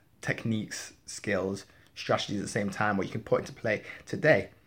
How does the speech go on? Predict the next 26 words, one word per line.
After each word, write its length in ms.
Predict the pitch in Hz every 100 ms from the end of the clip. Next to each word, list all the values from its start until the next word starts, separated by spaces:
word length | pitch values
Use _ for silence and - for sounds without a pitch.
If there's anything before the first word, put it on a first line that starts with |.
| - - - -
And 100 | 151
the 40 |
thing 160 | 190 190
is, 100 | 170
you 40 |
gotta 100 | 156
look 160 | 143 143
about 240 | - 110
it. 40 | 110
You 60 |
can't 140 | 113 143
actually 140 | 131
put 100 | -
it 80 | -
into 120 | 113
play 180 | - 107
today 220 | - 107
because 220 | - - -
if 120 | 127
you 60 | 113
haven't 180 | 139
got 120 | 135 -
a 40 |
product 320 | - 135 -
right 160 | 139 -
now, 300 | 131 143